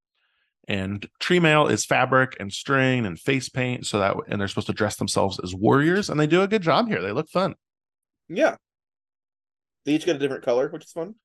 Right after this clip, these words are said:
Speaker 1: One thing, uh, my roommate noted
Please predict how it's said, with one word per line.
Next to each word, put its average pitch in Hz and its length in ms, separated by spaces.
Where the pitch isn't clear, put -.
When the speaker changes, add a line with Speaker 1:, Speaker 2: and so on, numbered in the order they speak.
Speaker 1:
One 202 220
thing, 233 300
uh, 110 360
my 123 180
roommate 123 520
noted 101 460